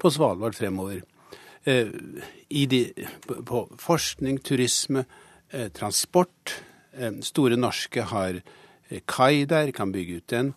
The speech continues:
De har store eiendommer. Det er klart en fremtid for Store Norske, men, eh,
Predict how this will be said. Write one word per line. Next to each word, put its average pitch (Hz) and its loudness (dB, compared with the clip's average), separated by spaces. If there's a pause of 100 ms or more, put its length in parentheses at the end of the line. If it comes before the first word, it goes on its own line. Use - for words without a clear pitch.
(200)
De 110 -8
har 87 -6
store 87 -6
eiendommer. 120 0 (640)
Det 135 -2
er 143 -6
klart 110 0
en 139 -4
fremtid - -2
for 143 -4
Store 120 0
Norske, 143 -4 (520)
men, 151 2 (500)
eh, - -14